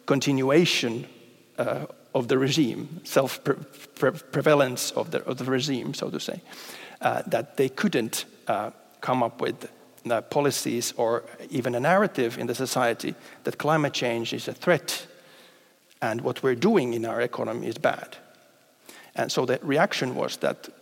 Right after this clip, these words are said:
the Russian media was, uh, occupied by people who talked about this climate denialist, uh, discourse. And of course, the wildest ones were very much this kind of, uh, conspiracy theory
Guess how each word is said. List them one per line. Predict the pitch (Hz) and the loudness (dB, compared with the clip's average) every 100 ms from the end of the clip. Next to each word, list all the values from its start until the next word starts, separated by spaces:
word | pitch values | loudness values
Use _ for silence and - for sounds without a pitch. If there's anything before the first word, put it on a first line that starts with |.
| - | -8
the | 135 | -4
Russian | 123 131 117 127 | -2 -2 -2 0
media | 170 143 123 117 - - - | 0 2 2 0 -4 -18 -6
was, | 123 117 - - - - - - - _ _ - | -4 -2 -4 -8 -14 -20 -20 -20 -20 _ _ -4
uh, | 104 110 - | -2 -2 -4
occupied | - 127 - 113 113 | -4 -2 2 2 2
by | 120 113 | 0 0
people | - 131 120 123 113 | 0 -2 0 -2 -2
who | - 120 110 - - - - | -4 -4 -2 -6 -14 -14 -6
talked | 123 - - - | -6 -6 -16 -8
about | - 110 - | -2 -2 -2
this | - - | -6 -6
climate | - - 117 58 | -4 -2 -2 -4
denialist, | 67 60 50 - - - - _ - | -4 -2 -2 -4 -6 -10 -20 _ -10
uh, | - 64 - - - | -4 -4 -4 -8 -4
discourse. | - - - - - - - - - - - - - _ | -4 -4 -6 -8 -10 -12 -20 -20 -20 -20 -20 -20 -20 _
And | - 123 135 151 | -4 -2 -2 -4
of | - | -2
course, | 143 | 0
the | 143 | 2
wildest | 131 147 135 127 120 | 6 6 6 0 0
ones | 117 110 | -2 -2
were | 131 120 | -2 -2
very | 139 131 | 0 -2
much | 117 - - | -2 -4 -4
this | 71 - | -8 -4
kind | 69 - | -2 -2
of, | - - | -6 -6
uh, | 64 62 | -4 -4
conspiracy | - - - 123 123 | -4 -4 -2 -2 -4
theory | 117 131 120 127 131 | -4 -2 0 -2 -4